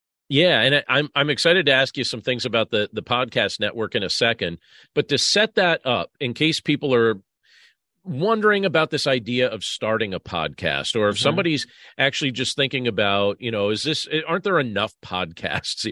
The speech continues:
Speaker 1: <laughs> Th-, here's, here's what I've noticed about podcasting. There are a lot of podcasts,
Speaker 2: Yes.
Speaker 1: but most podcasts have experienced what's called pod fading. So a lot of
Speaker 2: Yes.
Speaker 1: people get the idea to start a podcast, but not enough, I,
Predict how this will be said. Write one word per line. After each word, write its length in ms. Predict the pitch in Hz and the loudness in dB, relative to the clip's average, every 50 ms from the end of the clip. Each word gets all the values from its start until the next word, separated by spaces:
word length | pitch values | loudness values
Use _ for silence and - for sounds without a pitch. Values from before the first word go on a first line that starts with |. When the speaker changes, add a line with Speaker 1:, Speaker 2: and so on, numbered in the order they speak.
| - - - | -8 -10 -16
Speaker 1:
<laughs> 120 | 196 - | 0 4
Th-, 160 | 156 190 202 143 | 4 4 4 4
here's, 340 | 156 151 226 262 254 - - - | 2 2 2 2 2 0 -2 -2
here's 260 | - 139 202 240 185 | 0 0 0 0 0
what 120 | 180 156 | 0 2
I've 180 | 147 139 127 110 | 2 2 2 0
noticed 300 | 117 120 117 113 - - | 0 0 0 0 -2 -2
about 240 | - 98 95 87 - | -4 -4 -4 -4 -4
podcasting. 720 | - 98 90 85 80 - 82 65 64 - - - 57 55 - _ - - _ _ - | -4 -2 -2 -4 -4 -6 -6 -6 -6 -8 -10 -10 -12 -12 -16 _ -20 -20 _ _ 4
There 180 | 165 220 240 180 | 4 6 6 6
are 240 | 170 180 175 151 | 6 6 6 6
a 100 | 113 113 | 4 2
lot 220 | 107 107 107 107 95 | 2 2 2 2 0
of 120 | 90 - | 0 -2
podcasts, 800 | - 101 90 87 76 - - 71 57 50 - - - - - - _ - | -2 -2 -2 -2 -2 -4 -8 -10 -10 -10 -10 -12 -14 -14 -16 -18 _ -10
Speaker 2:
Yes. 200 | 101 101 92 - 135 | -8 -8 -4 0 2
Speaker 1:
but 260 | 135 123 127 123 127 | 4 4 4 2 0
most 580 | 127 123 127 131 139 151 180 208 - - _ | -2 -2 0 2 4 4 4 2 0 -2 _
podcasts 920 | - - 143 135 139 123 110 - 120 107 95 90 92 95 - - - - - | -4 -2 0 0 0 -2 -2 -4 -2 -2 0 0 -2 -4 -6 -8 -10 -4 -2
have 160 | 131 117 98 | -2 0 -2
experienced 760 | 104 - - - - 120 120 117 110 107 104 101 - - - | -2 -6 -8 -6 -2 0 0 0 0 -2 -4 -6 -8 -8 -4
what's 240 | 104 104 98 - - | -2 -2 -2 -2 -4
called 340 | - - 107 98 87 - - | -4 -2 -2 -2 -2 -6 -6
pod 340 | - 113 107 101 95 80 - | -2 0 0 0 0 -2 -4
fading. 460 | - 85 73 64 - - - - - _ - - - - - - | -4 -4 -4 -4 -6 -12 -16 -20 -20 _ -20 -20 -20 -18 -6 0
So 120 | - 131 | 4 4
a 60 | 120 | 4
lot 180 | 117 120 143 175 | 6 4 2 2
of 60 | - | 2
Speaker 2:
Yes. 60 | - | 2
Speaker 1:
people 240 | 175 175 120 131 156 | 0 0 0 0 0
get 220 | 120 143 135 - | 0 0 -2 0
the 180 | 147 131 - - | -2 -4 -2 -2
idea 640 | 120 117 107 95 82 78 120 127 156 127 95 87 87 | 0 0 0 -2 -4 -4 -2 -2 0 0 0 0 -2
to 220 | - - - 113 101 | -2 -4 -6 -8 -6
start 440 | - - - - 104 107 120 135 - 143 | -6 -6 -2 0 2 2 2 2 0 -2
a 60 | 107 | -4
podcast, 640 | - 123 127 135 127 113 - 139 143 151 156 - - _ - - - - - _ _ | -4 -4 -4 -4 -6 -4 -4 -2 0 0 -2 -4 -6 _ -14 -20 -20 -20 -20 _ _
but 140 | - 156 - | -6 -4 0
not 220 | 139 151 185 233 254 | 2 2 4 4 4
enough, 240 | 247 233 226 - | 2 2 2 2
I, 180 | 196 185 160 | 2 4 4